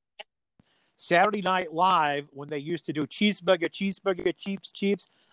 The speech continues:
I, I'm pretty sure he said that was the Billy Goat Tavern where they do that, but I may be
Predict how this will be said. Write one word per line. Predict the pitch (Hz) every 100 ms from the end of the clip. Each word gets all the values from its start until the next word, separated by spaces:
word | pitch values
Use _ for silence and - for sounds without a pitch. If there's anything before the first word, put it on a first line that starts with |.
| -
I, | 170 269 _ _ 185
I'm | 190
pretty | - 320 320
sure | 208 180
he | 180
said | - 196 170
that | 175
was | 185 160
the |
Billy | 165 147 165
Goat | 156 175 185
Tavern | - 185 254 180 143
where | 156
they | 156
do | 147 175 226
that, | 135 151 151
but | 147
I | 147
may | 160 170
be | 165 165